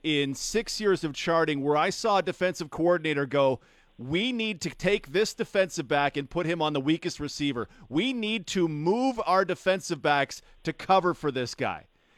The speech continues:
Teams go strictly, you guys, you guys play the short side and you play the wide side. Nick and Ed, you're on the short side. Uh, Damon and Christian, you're on the wide side. That's, that's what C F L teams do. C F, the, the, the Riders had to cover for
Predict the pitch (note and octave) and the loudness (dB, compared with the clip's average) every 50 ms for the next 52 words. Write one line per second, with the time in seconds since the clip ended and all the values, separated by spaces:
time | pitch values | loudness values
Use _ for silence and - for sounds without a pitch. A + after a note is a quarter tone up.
0 | _ _ _ - - G#3+ B3 C4+ B3+ F#3+ - A3 G#3 G3 - - - - G#3 G3+ | _ _ _ 2 2 4 4 2 -2 0 2 4 4 4 4 2 -2 -4 -4 -2
1 | - F#3 F#3+ F#3 D#3 E3 G3 - A3 G3+ G3+ G3+ D#3+ D3 F#3 F#3+ G#3+ G3+ G3 - | 0 0 0 0 0 -2 0 2 4 4 4 2 0 -4 -4 0 2 2 2 2
2 | - - G3+ F#3 F3+ D#3 D3+ - - G3+ G#3+ G#3 - - G#3+ G3+ G3+ G3 F3 D#3 | 0 0 2 2 2 0 -4 -2 0 0 0 0 0 0 2 2 4 2 2 0
3 | D#3 F#3 G3 - - F#3+ F#3 E3 D#3+ D3 D3+ D3 C#3+ C3 A#2+ - - A2+ F2+ D#2+ | -4 -6 -6 -2 -2 0 2 2 2 2 4 2 2 2 0 -4 -6 -6 -6 -6
4 | - - - - - - D#3+ G#3+ G#3+ - G3 F3+ D3 E3 G3 G#3+ G#3 F#3 F#3+ G3 | -12 -20 -20 -16 -8 -2 0 0 2 2 0 0 2 2 2 2 2 2 2 2
5 | G3 F#3 E3+ D#3 - - F#3+ G3 G3+ F#3+ - - G3+ F#3+ F#3 F#3+ F#3+ F#3 - - | 2 2 2 -2 -2 0 2 0 0 0 -2 -2 0 2 2 2 0 0 -4 -10
6 | - - - - C#3+ D#3+ D#3+ C#3+ C#3+ C3+ A#2+ F3 F#3 G3+ G3+ G3+ G#3 G3+ F#3 C#3 | -12 -16 -6 0 2 2 2 0 -4 -2 0 0 0 2 0 0 0 0 0 0
7 | D#3+ E3 D#3+ D3+ D3+ C#3 - - G#3 G3+ - - G#3 F#3 D#3 D#3+ F3+ F3+ F3 E3 | 0 0 0 0 -2 -6 0 2 2 2 4 0 -4 -2 2 4 4 4 4 4
8 | D#3+ D3 D3+ D3+ D3 D3+ C#3+ C3 - - C3 A2 F#2+ - - - - - E3 G#3 | 2 2 2 4 4 4 2 0 0 0 0 0 0 -4 -10 -10 -2 2 2 2
9 | - - - - F#3 G#3 A#3 - G#3+ A#3+ G3 - - G3+ G#3+ G3 - - F3+ E3+ | 2 -2 -4 0 0 0 0 2 0 -2 -2 -2 -2 0 0 0 2 2 2 2
10 | E3 - F#3 F3 D#3+ C#3+ A2+ - D#3 D3+ B2+ - - _ _ - _ - - - | 2 -2 -4 -4 -4 -6 -2 -2 0 0 0 -2 -4 _ _ -20 _ -14 -10 -6
11 | - B3+ C4+ B3 - - - G3 F#3 G3 G3+ G3 D#3+ E3+ F#3+ D3+ C#3 - C#3+ C#3+ | 2 2 2 2 2 0 -2 -2 0 0 -4 -6 -2 -4 -4 -4 -4 -10 -8 -2
12 | D#3+ F#3+ G3 A#3+ B3+ C4 A3+ - - - - _ - - D3+ F3 G#3+ A3 A#3+ C4 | 0 2 2 2 2 0 -2 -4 -8 -16 -20 _ -12 -8 -2 2 4 4 4 2
13 | A#3 - B3 A#3 - - - - G#3+ A3 A3+ G3+ E3 G#3+ G3+ F#3+ - - - G3+ | 2 -2 -6 -6 -6 -8 -4 2 6 6 6 6 4 0 0 0 -2 -4 0 2
14 | F#3+ F#3 F#3 F3+ E3+ D3+ - | 4 4 6 6 4 4 2